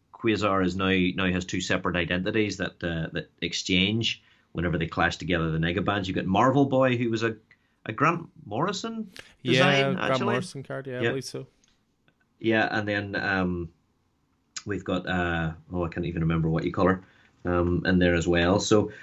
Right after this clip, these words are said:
Speaker 1: but I, no, definitely give this, pick it up and give it another go, Alan, uh, before the next issue comes out.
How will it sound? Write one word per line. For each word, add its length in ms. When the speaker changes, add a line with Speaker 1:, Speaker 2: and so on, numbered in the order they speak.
Speaker 1:
but 100
I, 140
no, 180
definitely 400
give 160
this, 180
pick 200
it 80
up 80
and 80
give 100
it 60
another 200
go, 240
Alan, 280
uh, 300
before 580
the 160
next 300
issue 240
comes 220
out. 280